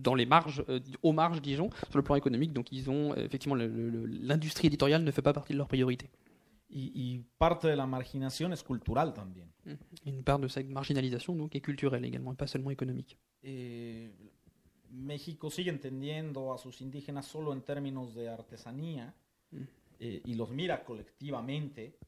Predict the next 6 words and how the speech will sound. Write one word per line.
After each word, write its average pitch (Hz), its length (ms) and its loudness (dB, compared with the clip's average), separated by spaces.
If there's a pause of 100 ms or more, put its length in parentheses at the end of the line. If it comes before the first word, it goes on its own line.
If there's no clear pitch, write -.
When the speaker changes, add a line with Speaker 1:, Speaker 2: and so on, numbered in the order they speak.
(160)
Speaker 2:
y 117 180 -10
los 110 160 -10
escritores 147 400 -10
no 131 260 -12
somos 139 400 -12 (320)
colectivos. 110 720 -8